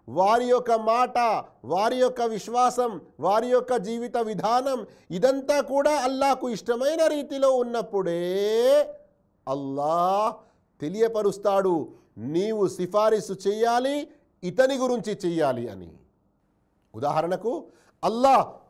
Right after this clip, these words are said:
ఒక వ్యక్తికి అనుమతి ఇచ్చాడనుకోండి, "నీవు సిఫారసు చెయ్యి" అని. అయితే తాను కోరిన వారందరికీ సిఫారసు చేసే అధికారం ఉండదు.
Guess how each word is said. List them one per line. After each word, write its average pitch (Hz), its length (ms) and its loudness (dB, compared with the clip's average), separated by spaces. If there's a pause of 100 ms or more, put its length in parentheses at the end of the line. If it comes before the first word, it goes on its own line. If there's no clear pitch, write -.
(120)
ఒక 190 140 0
వ్యక్తికి 240 500 0
అనుమతి 254 380 2
ఇచ్చాడనుకోండి, 254 960 2 (140)
"నీవు 247 260 0
సిఫారసు 247 680 -2
చెయ్యి" 277 180 2
అని. 233 520 2 (360)
అయితే 143 500 -6 (340)
తాను 208 400 2
కోరిన 233 560 0
వారందరికీ 233 1120 2
సిఫారసు 254 460 -4 (100)
చేసే 254 240 0
అధికారం 247 420 -2
ఉండదు. 262 640 0